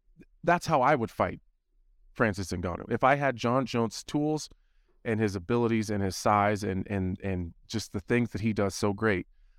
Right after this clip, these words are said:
I'm just not sure that I would, th-, that I would take a risk with a guy like Fran-, like Francis. Like, you can open up with a guy like Cyril Gane because of the way that he moves, the way that he fights,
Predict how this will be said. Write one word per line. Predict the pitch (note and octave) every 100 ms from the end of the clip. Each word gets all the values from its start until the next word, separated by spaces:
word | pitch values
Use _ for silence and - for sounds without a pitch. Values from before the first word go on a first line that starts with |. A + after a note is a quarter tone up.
| _ _
I'm | A2+
just | D3 D#3
not | C#3+
sure | - - C#3+
that | A#2+
I | G2+
would, | G#2+ G#2 F2+ - _ _ _ _ _ _ _ _ _ _ _ _ -
th-, | C3+ B2
that | B2
I | A#2
would | G#2+
take | - D#3
a | A#2
risk | G2 F#2+ -
with | F#2+
a |
guy | F2 E2+
like | F2 -
Fran-, | F#2 F#2
like | - G2 F2
Francis. | F#2+ E2+ F2+ - -
Like, | C3+
you | G#3+
can | D3
open | D3 -
up | C3 -
with | G#2+
a | F#2
guy | F#2 F2+
like | F2+
Cyril | - G#2 F2+
Gane | G2 A2 A2
because | F2+ G#2+ F#2+
of | F2+
the | F#2
way | F#2+
that | F2+
he | F2
moves, | G2 A2 F#2+
the | F#2+
way | F#2+
that | F#2
he | E2+
fights, | G#2+ A2+ G#2+